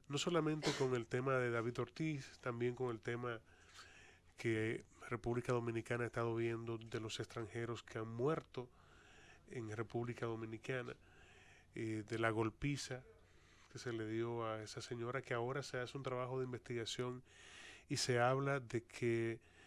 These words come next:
se hicieron denuncias de que en esa habitación donde estaba ella con su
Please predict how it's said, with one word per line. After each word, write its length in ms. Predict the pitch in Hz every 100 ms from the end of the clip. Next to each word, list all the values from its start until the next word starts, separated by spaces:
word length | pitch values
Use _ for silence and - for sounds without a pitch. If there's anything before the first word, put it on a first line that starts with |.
| - - -
se 160 | -
hicieron 360 | 117 - 127 131
denuncias 520 | 123 123 127 131 117
de 100 | 120
que 240 | - -
en 140 | 117 123
esa 180 | 127 135
habitación 680 | 123 120 110 - 117 120 - - - - - - -
donde 1000 | 123 113 113 110 110 113 113 110 110 - -
estaba 580 | 113 - 117 117 117 -
ella 320 | 139 123 123 117
con 220 | 120 113
su 460 | - 113 110 110